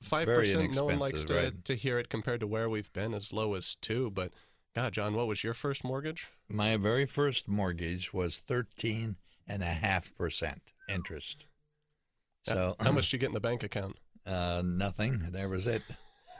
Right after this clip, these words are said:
Speaker 1: So,
Speaker 2: <laughs>
Speaker 1: but people came by to see. It was so funny because the closing room had a lot of windows around it. It was like a circular, circular room.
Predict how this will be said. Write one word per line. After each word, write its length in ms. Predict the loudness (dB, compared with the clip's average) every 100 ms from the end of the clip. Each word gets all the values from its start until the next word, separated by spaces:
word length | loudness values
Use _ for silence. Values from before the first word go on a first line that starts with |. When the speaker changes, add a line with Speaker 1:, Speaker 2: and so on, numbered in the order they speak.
| -4 0
Speaker 1:
So, 340 | 2 4 4
Speaker 2:
<laughs> 260 | 2 0 2
Speaker 1:
but 220 | 0 2
people 240 | 0 0
came 260 | 2 2 4
by 180 | 2 4
to 100 | 2
see. 440 | 2 2 2 2 2
It 160 | 2
was 100 | 0
so 160 | 2 0
funny 280 | 2 0 0
because 400 | -2 0 0 0
the 180 | 0 -2 -6 -20 _
closing 480 | 2 2 4 2 2
room 220 | 2 2
had 160 | 2 2
a 20 |
lot 200 | 2 2
of 60 | 2
windows 400 | 2 2 0 -2
around 340 | 0 -2 -2
it. 160 | -4 -4
It 60 |
was 200 | -4 -2
like 200 | -4 -4
a 40 | -8
circular, 480 | -4 -4 -2 -4 -4
circular 580 | -12 -10 -10 -6 -4 -2
room. 280 | -2 -2